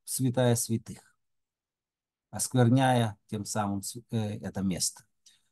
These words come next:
С этого начинается уже совсем новая история. История, когда Иудея фактически становится частью Римской империи, э, еще тогда республики, э, э,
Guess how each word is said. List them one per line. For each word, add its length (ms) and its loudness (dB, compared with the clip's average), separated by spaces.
С 100 -2
этого 200 6
начинается 640 6
уже 500 2
совсем 380 -2
новая 360 4
история. 640 2
История, 680 2
когда 480 2
Иудея 480 2
фактически 600 -8
становится 880 2
частью 840 4
Римской 520 2
империи, 680 2
э, 560 2
еще 220 -4
тогда 240 -10
республики, 720 2
э, 60 6
э, 1300 6